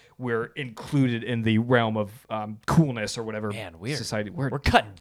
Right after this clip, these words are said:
Speaker 2: deep.
Speaker 1: we are, man.
Speaker 2: Woo! But not us.
Speaker 1: Not us. We're,
Speaker 2: Yeah.
Speaker 1: we're, we're,
Speaker 2: This is all
Speaker 1: we're
Speaker 2: original
Speaker 1: outside.
Speaker 2: stuff.
Speaker 1: Yeah,
Speaker 2: Yeah.
Speaker 1: we are. We, yeah, 'cause <laughs> doing a podcast in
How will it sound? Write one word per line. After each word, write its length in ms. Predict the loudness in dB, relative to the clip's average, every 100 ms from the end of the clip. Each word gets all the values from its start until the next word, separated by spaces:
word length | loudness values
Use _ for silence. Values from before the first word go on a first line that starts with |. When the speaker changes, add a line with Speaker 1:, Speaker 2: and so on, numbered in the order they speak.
| _
Speaker 2:
deep. 380 | -4 -4 -4 -2
Speaker 1:
we 100 | -2
are, 320 | 0 -2 -2
man. 300 | -4 -6 2
Speaker 2:
Woo! 340 | 6 8 6 2 -16 _ _ _ _ -4
But 100 | 6
not 240 | 6 8
us. 400 | 4 0 -6 -8 _
Speaker 1:
Not 200 | 12 12
us. 240 | 12 4 -2
We're, 200 | -4 2
Speaker 2:
Yeah. 380 | 6 6 4 -2
Speaker 1:
we're, 180 | -4
we're, 200 | 0 6
Speaker 2:
This 140 | 6 8
is 100 | 10
all 160 | 12
Speaker 1:
we're 60 | 12
Speaker 2:
original 140 | 12 10
Speaker 1:
outside. 460 | 8 8 8 8
Speaker 2:
stuff. 80 | 2
Speaker 1:
Yeah, 120 | 2 2
Speaker 2:
Yeah. 120 | 4
Speaker 1:
we 140 | 4
are. 120 | 6 4
We, 600 | 2 6 8 8 4 2 -8 -20 _
yeah, 140 | 6
'cause 240 | 6 2 2
<laughs> 520 | 2 2 -4 -8 4
doing 180 | 6 8
a 40 | 8
podcast 720 | 10 10 8 6 6 6
in 100 | 4